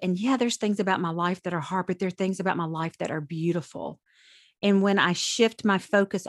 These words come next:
off of the hard, it's not that you're saying they don't exist. It's not that you're, you know, ignoring the, the things that are hard. But if that's where my focus stays,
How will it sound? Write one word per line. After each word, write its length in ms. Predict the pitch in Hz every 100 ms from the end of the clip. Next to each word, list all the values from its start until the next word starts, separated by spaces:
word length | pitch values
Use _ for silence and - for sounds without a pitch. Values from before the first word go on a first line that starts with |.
| -
off 260 | 196 214 233
of 140 | 233
the 100 | 240
hard, 480 | - 175 165 165 -
it's 160 | 196 -
not 220 | 254 294
that 140 | 262 -
you're 80 |
saying 300 | 220 - 208
they 140 | 190 175
don't 240 | 170 185
exist. 480 | 196 160 175 175 -
It's 160 | 175 208
not 240 | 202 208
that 240 | 214 -
you're, 340 | 214 190 180 - - _ _ - _ _ 214
you 160 | 226 202
know, 100 | 175
ignoring 840 | 175 180 190 208 214 196 180 175
the, 140 | 170 - _
the 80 | -
things 360 | 180 202 196 190
that 100 | 185
are 100 | 170
hard. 480 | - 226 220 180 170 - - - - -
But 80 | 214
if 120 | 208
that's 300 | 220 269 -
where 80 | 262
my 160 | 202
focus 500 | 175 - 185 196 262
stays, 600 | - 262 254 247 247 -